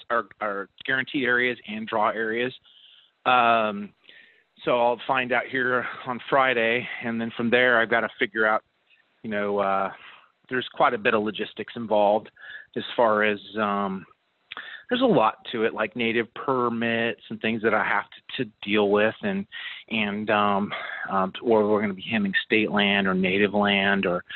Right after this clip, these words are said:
planes or using my boat. I have a real nice charter type boat that's got an enclosed cabin that's real nice, and so we'll use that, which is nice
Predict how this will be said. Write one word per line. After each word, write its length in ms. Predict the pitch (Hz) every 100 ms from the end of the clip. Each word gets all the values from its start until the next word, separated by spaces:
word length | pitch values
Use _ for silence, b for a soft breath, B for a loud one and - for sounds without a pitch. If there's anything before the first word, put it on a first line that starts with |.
| B B -
planes 640 | - 127 113 107 101 107 104
or 80 |
using 300 | 101 113 117
my 160 | 107 101
boat. 300 | 98 101 104
I 80 | 110
have 100 | 110
a 40 |
real 200 | 107 104
nice 220 | 107 107 - -
charter 300 | - 98 101
type 260 | - 113 -
boat 240 | 98 101
that's 140 | - -
got 140 | 98
an 60 | 98
enclosed 340 | 98 214 196 -
cabin 460 | 175 170 185 190
that's 260 | 180 - - B B -
real 120 | 110
nice, 200 | 101 101 -
and 140 | 110 95
so 80 | 95
we'll 100 | 104
use 220 | 104 95
that, 240 | 101 92 98
which 200 | - 175
is 100 | 147
nice 320 | 147 151